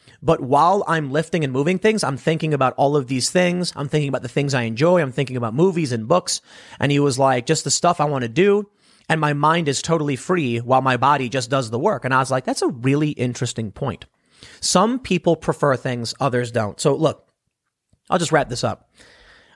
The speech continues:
I don't know if this dude's a liberal or conservative or whatever. I just think it's hilarious that his approach to it was very much like shock and dismay. It wasn't all, look,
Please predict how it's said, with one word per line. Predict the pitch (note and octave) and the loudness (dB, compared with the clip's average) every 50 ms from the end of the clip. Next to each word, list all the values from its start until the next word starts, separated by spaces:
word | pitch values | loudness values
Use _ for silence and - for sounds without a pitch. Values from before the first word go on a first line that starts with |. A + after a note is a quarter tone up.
| _ | _
I | - A#3+ | 2 4
don't | C#4+ C#4+ | 4 6
know | C#4 C4 | 4 4
if | A#3+ | 4
this | G3+ G3+ E3 | 4 2 2
dude's | C3 E3 F3 E3+ C#3 | 4 2 2 4 2
a | D#3 | 2
liberal | C#3 C#3+ D3 C#3+ C3+ D3+ C#3+ C#3 | 0 0 0 0 0 2 2 2
or | C#3 C3+ | 2 0
conservative | B2 C#3+ C3+ A#2+ - C#3 C3 B2 A#2+ B2 A#2 A#2 | 0 -4 -6 -4 -2 -2 -2 0 -2 -2 -2 -2
or | A2+ | -4
whatever. | A2 A2 G#2+ G2 F#2+ G#2 G#2 _ _ _ _ _ _ _ _ _ _ - | -4 -4 -6 -6 -8 -12 -18 _ _ _ _ _ _ _ _ _ _ -2
I | - F3 F3 | 0 0 2
just | G#3+ G#3+ - - | 0 -2 0 2
think | G#3 G3 F#3+ - | 0 0 2 0
it's | E3+ - - | -4 -4 -2
hilarious | - D#3 D3+ D#3 F3 F3+ E3 C#3+ C3 B2+ A#2 - - - - - _ _ _ _ _ - | -2 0 0 2 2 2 0 0 -2 -4 -4 -4 -6 -8 -8 -10 _ _ _ _ _ -4
that | A#2+ C#3+ C#3+ C#3 C3+ C3 B2+ - - - - _ _ _ _ _ _ _ _ _ - | -2 0 2 2 2 0 -2 -4 -8 -12 -12 _ _ _ _ _ _ _ _ _ -6
his | - F#3+ B3+ | -2 0 0
approach | - - - - F#3+ F#3+ G3 F#3+ - - - | 0 0 0 0 0 0 0 -2 -6 -10 -8
to | - B2+ F#2+ | -8 -8 -8
it | E2+ - _ _ _ _ _ _ _ | -10 -12 _ _ _ _ _ _ _
was | C#3 D#3 D3 A#2 | 0 0 0 2
very | A2+ D3 D#3+ E3 | 2 0 2 2
much | D#3+ D#3 D3 - - | 0 -2 -4 -2 -2
like | C#3+ B2+ A2+ | -4 -4 -4
shock | - - - D3+ C#3+ C#3+ - | -2 0 2 2 2 0 -2
and | C3+ C3 | -8 -10
dismay. | A#2+ A2+ - - C#3 C3 B2 A2 G2 - - _ _ _ _ _ _ - - - - - - | -8 -8 -8 -6 -4 -4 -4 -4 -6 -10 -14 _ _ _ _ _ _ -20 -20 -20 -14 -2 0
It | F3+ | 2
wasn't | F#3+ G3 C4 C#4 C4+ C#4 C#4+ A3+ - - | 4 4 4 4 2 0 -4 -4 -6 -4
all, | - D3+ F3 F3+ F3 F3+ F3+ F3+ - - - D3+ D#3+ D#3+ | 0 2 4 4 4 2 2 0 -2 -6 -10 -12 -6 0
look, | F#3+ F3 C3 - _ | 0 0 0 -2 _